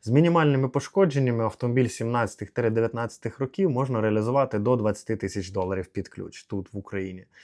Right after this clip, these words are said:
Існують і гібридні, і бензинові версії, достатньо надійний автомобіль. А, він може не тільки приносити задоволення для повсякденної, е, їзди, а й заробляти кошти, тому що дане авто дуже часто використовується в бізнес-класі,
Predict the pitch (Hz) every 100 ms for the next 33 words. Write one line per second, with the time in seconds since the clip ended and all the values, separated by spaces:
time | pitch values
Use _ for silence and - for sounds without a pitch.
0 | - _ 117 - 131 107 - 185 160 165
1 | 160 170 147 139 - 98 95 101 139 151
2 | 143 131 131 123 - - 98 98 117 -
3 | 156 127 110 123 151 135 120 - 117 110
4 | 113 110 107 - - - - 104 101 101
5 | 117 123 117 104 104 104 117 165 151 143
6 | 143 135 127 - 117 117 120 123 113 110
7 | 107 110 101 110 113 107 110 107 107 104
8 | 107 104 104 101 101 107 101 104 101 -
9 | - - 143 147 131 120 101 98 98 110
10 | 110 - 95 - - - 95 95 - 113
11 | 143 131 123 - 123 123 113 113 101 -
12 | 117 - 98 104 - 123 113 - 98 104
13 | 98 92 - 123 127 - 101